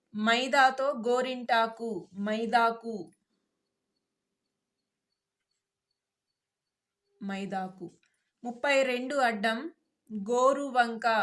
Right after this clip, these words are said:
మైనా. ముప్పై నాలుగు అడ్డం.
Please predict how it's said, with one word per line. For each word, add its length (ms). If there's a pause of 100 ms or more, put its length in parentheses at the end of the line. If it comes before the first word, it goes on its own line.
(340)
మైనా. 680 (2250)
ముప్పై 380
నాలుగు 500
అడ్డం. 540